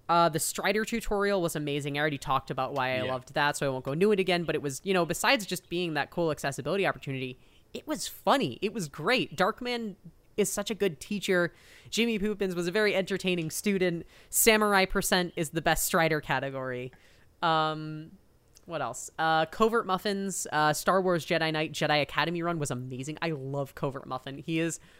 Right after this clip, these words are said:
Speaker 1: one of the funniest people I've had the pleasure to be friends with. The interview I did with him before his run was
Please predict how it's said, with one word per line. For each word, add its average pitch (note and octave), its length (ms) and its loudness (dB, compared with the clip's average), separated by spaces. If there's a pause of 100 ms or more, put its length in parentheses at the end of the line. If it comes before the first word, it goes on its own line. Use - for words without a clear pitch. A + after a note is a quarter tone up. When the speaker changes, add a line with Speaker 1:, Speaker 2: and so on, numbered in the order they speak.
(240)
Speaker 1:
one F3 180 4
of E3+ 100 2
the F#3+ 80 2
funniest D3 500 0
people C#3+ 360 0
I've C3 180 0
had C3+ 180 -4
the D3 60 0
pleasure C3+ 380 -2
to C3 80 -6
be - 100 -14
friends C3+ 380 -6
with. C#3 280 -2 (460)
The F3 220 2
interview E3+ 480 2
I E3 120 8
did D#3 180 2
with D#3 120 -2
him D#3+ 120 -2
before D3 260 -2
his D3 160 -2
run C3+ 220 -2
was B2+ 340 -8